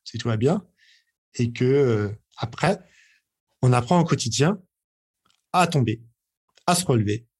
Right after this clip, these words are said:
à tomber, tomber, tomber, re-, se relever. Et puis, on apprend dans les échanges, dans la richesse des échanges. Et pour dire la question, est-ce qu'une entreprise, aujourd'hui, on parle beaucoup, euh, d'entreprise à mission de valeur, comme un ancien,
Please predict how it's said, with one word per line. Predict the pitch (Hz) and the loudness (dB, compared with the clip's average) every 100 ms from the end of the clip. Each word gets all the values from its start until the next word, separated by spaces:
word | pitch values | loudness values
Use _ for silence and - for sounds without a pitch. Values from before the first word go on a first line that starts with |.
| _ _ - | _ _ -2
à | 202 | 0
tomber, | 147 110 107 | 2 0 0
tomber, | 120 110 127 | 0 0 0
tomber, | 135 113 180 | 0 0 2
re-, | 175 123 | 0 -2
se | 120 | -2
relever. | 120 113 123 147 202 - | -2 0 0 0 0 -2
Et | 120 | -6
puis, | - 185 | 0 0
on | 135 123 | 2 2
apprend | 117 190 185 143 | 0 2 2 2
dans | 120 | 2
les | 113 | 2
échanges, | 120 - 180 175 | 2 2 0 0
dans | 117 | -2
la | 110 | -2
richesse | 107 120 156 143 117 | -2 -2 0 -2 -2
des | 110 | -2
échanges. | 113 160 185 - - - _ _ _ _ - | -2 0 -2 -4 -14 -20 _ _ _ _ -6
Et | |
pour | 117 120 | -2 0
dire | 175 190 - | 0 0 0
la | 131 | 0
question, | 127 131 117 180 202 - _ _ _ _ _ - _ _ - | 2 2 2 0 -2 -8 _ _ _ _ _ -20 _ _ -2
est-ce | 165 | 0
qu'une | - 202 | 2 2
entreprise, | - - 123 - - 135 117 110 110 _ _ _ _ _ _ _ _ _ _ _ _ 143 | 2 -2 -6 -6 -4 -2 0 -2 -4 _ _ _ _ _ _ _ _ _ _ _ _ 2
aujourd'hui, | 131 139 156 | 4 4 2
on | |
parle | - 120 | 2 2
beaucoup, | 117 117 120 151 143 117 | 2 -2 -2 0 2 0
euh, | 104 - _ - | -2 -10 _ -8
d'entreprise | 123 117 117 117 - 117 151 127 | -2 -2 -2 -6 -4 -2 0 2
à | 120 | 2
mission | 117 143 | 2 2
de | 120 | 2
valeur, | 147 160 170 165 | 2 2 0 -2
comme | 127 117 | -2 2
un | 117 | 2
ancien, | 117 - 139 123 110 | 0 -2 -2 -2 -2